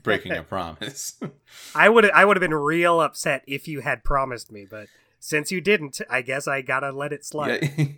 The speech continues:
Speaker 1: <laughs> you gotta let him have it. <laughs> He, he didn't promise.
Speaker 2: <laughs>
Speaker 1: Um, yeah, I, I liked that scene. That was, that was powerful. That was, like, when he found out how real his mom's illness was.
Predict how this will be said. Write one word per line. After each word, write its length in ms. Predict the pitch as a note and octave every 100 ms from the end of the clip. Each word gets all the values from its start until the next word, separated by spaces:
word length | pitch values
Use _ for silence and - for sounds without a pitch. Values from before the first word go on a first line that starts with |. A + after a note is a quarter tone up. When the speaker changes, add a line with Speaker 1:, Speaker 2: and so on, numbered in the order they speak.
| -
Speaker 1:
<laughs> 280 | - - _
you 120 | A#2+
gotta 300 | B2+ D#3 F3
let 200 | D#3+ D3
him 80 | C3
have 320 | G#2+ G#2 E2
it. 120 | - - _ _ _ _ _
<laughs> 100 | C#3 - -
He, 340 | - E3 D3 - F#3 -
he 80 | D3
didn't 360 | B3 D#3+ C3+ A#2
promise. 500 | A2+ A2+ G2+ G2+ - F#3+ - _
Speaker 2:
<laughs> 300 | _ _ _
Speaker 1:
Um, 640 | A2+ A2 G#2 G#2 G2+ G2+ - _ _ _ _
yeah, 200 | - A3 D3 F3+ -
I, 60 |
I 20 |
liked 300 | A#3 A#3+ A#3
that 200 | C#3+ A2+
scene. 300 | - A#2 F#2+
That 100 | F#2+
was, 260 | A#2 B2 -
that 120 | B2+
was 160 | B2 A#2
powerful. 480 | A#2+ G2 F#2 - G#2
That 160 | C#3
was, 160 | F#3 F3+
like, 160 | D3+
when 160 | C#3+ D3+
he 120 | C3
found 340 | C3+ C3+ B2 A2+
out 380 | G#2+ G#2 G#2 _ _ _ _ _ _ _
how 720 | - - A2 G#2+ G#2 G2+ G2+ - -
real 560 | G2+ F#2+ A2 G#2+ G#2
his 260 | G2 G2 F2
mom's 320 | G2 F2+ F2
illness 380 | F2+ E2+ D#2+ -
was. 320 | - - -